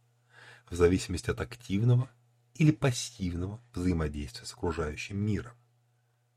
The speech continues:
Человека мы, конечно, в корзинку не запихнём, но всё же наша личность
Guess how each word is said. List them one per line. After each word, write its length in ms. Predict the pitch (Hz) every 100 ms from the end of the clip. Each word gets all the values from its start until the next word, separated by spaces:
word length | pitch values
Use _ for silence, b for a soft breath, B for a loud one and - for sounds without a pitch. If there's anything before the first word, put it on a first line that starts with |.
| _ _ _ _ _ _ _ _ _ _ _ _ _ _ -
Человека 500 | - 92 113 135 113
мы, 100 | 120
конечно, 400 | 98 101 110 -
в 40 |
корзинку 560 | - 92 92 117 - 98
не 340 | 95 98 104
запихнём, 580 | 104 104 117 - 101 78 - _ _ _ _ _ _ _ -
но 140 | 95
всё 260 | - 110 90
же 160 | - _ _ _ _ b b b b b
наша 460 | 95 113 120 - 117
личность 640 | 101 123 120 - - -